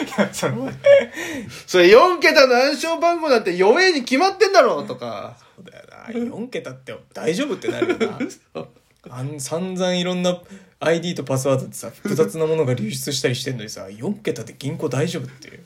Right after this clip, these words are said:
Speaker 1: 思うわ。猿でも思うわ、そんなの。
Speaker 2: そう。で、で、「見て」って言われて。
Speaker 1: うん。
Speaker 2: なんか靴、
Speaker 1: うん。
Speaker 2: なんかスリッポンみたいな。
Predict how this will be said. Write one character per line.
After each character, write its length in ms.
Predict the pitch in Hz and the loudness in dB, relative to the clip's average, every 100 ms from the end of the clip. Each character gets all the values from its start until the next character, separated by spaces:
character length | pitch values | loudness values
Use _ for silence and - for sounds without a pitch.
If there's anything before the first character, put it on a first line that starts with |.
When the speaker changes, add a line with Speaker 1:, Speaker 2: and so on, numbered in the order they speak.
| _ | _
Speaker 1:
思 320 | 120 147 269 | -4 2 4
う 60 | 190 | 4
わ。 120 | - | 0
猿 300 | - 277 302 | -2 4 4
で 80 | 170 | 4
も 140 | 135 | 2
思 160 | 131 - | 2 0
う 140 | 127 | -2
わ、 40 | - | -6
そ 140 | - | -10
ん 80 | 107 | -8
な 80 | 381 | -8
の。 100 | - - - | -10 -20 -20
Speaker 2:
そ 60 | |
う。 1300 | - - _ - _ _ - - - _ _ _ 131 | -20 -20 _ -20 _ _ -20 -20 -20 _ _ _ -6
で、 140 | 131 - - _ _ _ _ _ _ - 127 | -6 -8 -20 _ _ _ _ _ _ -16 -4
で、 100 | 131 | 0
「見 140 | 180 | 0
て」 100 | 147 - | -2 -6
っ 20 | |
て 200 | - - | -10 -20
言 20 | - | -20
わ 60 | - | -20
れ 40 | |
て。 140 | 104 - _ _ _ _ _ _ - | -20 -20 _ _ _ _ _ _ -10
Speaker 1:
う 60 | |
ん。 20 | |
Speaker 2:
な 40 | 110 | -10
ん 60 | |
か 80 | - | -10
靴、 380 | - - 120 117 - _ _ | -8 -2 -2 -4 -10 _ _
Speaker 1:
う 20 | |
ん。 80 | 101 92 | -20 -16
Speaker 2:
な 80 | - | -8
ん 20 | 113 | -6
か 80 | |
ス 140 | 110 143 | -2 -2
リ 100 | 139 | -2
ッ 80 | 131 | -2
ポ 120 | 110 | -4
ン 80 | 110 | -4
み 100 | - | -10
た 160 | - | -10
い 80 | 80 | -10
な。 220 | 73 120 | -12 -14